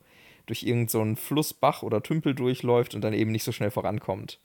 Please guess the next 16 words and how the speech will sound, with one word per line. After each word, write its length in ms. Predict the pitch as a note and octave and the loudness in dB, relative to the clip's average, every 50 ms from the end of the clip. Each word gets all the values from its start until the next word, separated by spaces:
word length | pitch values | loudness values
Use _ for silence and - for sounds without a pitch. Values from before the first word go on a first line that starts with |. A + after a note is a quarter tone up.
| _ | _
Kann 140 | - - A2+ | 0 2 2
man 120 | A2 A2 F#2+ | 4 4 0
auch 80 | G#2+ - | -2 -2
sehr 220 | - A2 A#2+ B2 | 2 2 2 2
schön 420 | - - C3+ B2 B2 B2 A#2+ A2 | 2 0 0 0 0 0 -2 -4
taktisch 600 | - - A#2 - _ - A2+ A2 - - - - - _ | -4 -8 -8 -8 _ -4 -4 -4 -4 -8 -10 -12 -8 _
einsetzen, 840 | - G#2+ A2+ A#2+ G#2+ A2+ A2+ A2 - - A#2 A2+ A2+ A2+ A#2 B2+ C3 - _ _ _ _ _ | 0 2 2 4 4 2 2 0 0 -4 -2 -2 -2 -4 -4 -6 -8 -12 _ _ _ _ _
äh, 300 | - G#2+ G#2 G2+ G2+ G2+ | 0 2 4 4 2 0
verlangsamt 600 | - - - G2 G#2+ C3 C#3+ C3 B2+ B2+ B2 A#2 | 0 0 2 2 4 2 2 2 2 0 0 0
den 140 | B2 A#2 G#2 | -2 -2 2
Gegner 400 | A#2 A#2+ B2 - - A#2 A#2+ - | 2 2 2 2 0 0 0 0
und 140 | A2 G#2 - | 0 -2 0
einen 120 | G#2 G#2 | 0 0
selbst 240 | G#2 G#2 G#2+ - - | 2 0 0 0 -4
natürlich 340 | G2+ - - F#2+ G2 - - | -6 -8 -8 -8 -8 -2 2
auch. 280 | A2 A#2+ B2+ - - | 2 2 2 2 -2